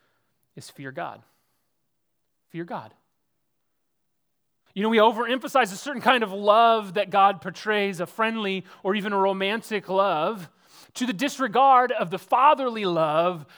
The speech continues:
that God has for us. And the fatherly love is a, a different kind of love, is it not? It's an authoritative love.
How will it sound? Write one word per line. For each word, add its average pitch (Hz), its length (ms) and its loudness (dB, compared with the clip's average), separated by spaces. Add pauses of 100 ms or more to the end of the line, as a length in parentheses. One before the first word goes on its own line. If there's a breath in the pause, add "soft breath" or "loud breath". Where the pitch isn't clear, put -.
that 170 220 0
God 185 220 4
has 156 360 -4
for 139 240 -10
us. 101 400 -16 (240 soft breath)
And 185 120 -6
the 196 60 -2
fatherly 311 480 2
love 233 260 2
is 208 120 -6
a, 214 80 -6 (160 loud breath)
a 202 60 0
different 277 340 -4
kind 254 240 -2
of 202 100 -8
love, 247 280 2
is 175 160 -12
it 165 60 -14
not? 208 380 -2 (1000 soft breath)
It's 247 120 -10
an 262 80 -2
authoritative 311 720 0
love. 135 480 -8